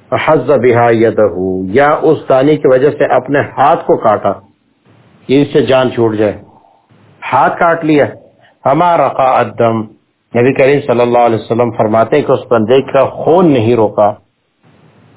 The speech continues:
رقا بمعنی جفا،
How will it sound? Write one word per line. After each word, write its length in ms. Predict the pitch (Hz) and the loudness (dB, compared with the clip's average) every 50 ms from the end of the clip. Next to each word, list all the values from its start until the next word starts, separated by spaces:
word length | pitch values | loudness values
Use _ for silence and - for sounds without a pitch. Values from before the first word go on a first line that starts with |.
| _ _ - | _ _ -2
رقا 800 | 120 135 156 160 - 165 160 165 - 160 165 165 165 170 180 185 185 - - _ _ _ _ 120 | 0 0 0 0 0 -2 -4 -2 -2 0 2 2 2 0 0 -2 -4 -10 -20 _ _ _ _ 0
بمعنی 720 | 120 123 123 131 131 135 147 156 165 165 165 165 - - - - | 0 2 2 2 2 2 2 2 2 0 0 -2 -4 -8 -4 -4
جفا، 600 | 131 - _ _ _ 131 127 - - - 120 117 | -4 -4 _ _ _ -4 -4 -2 -2 0 0 0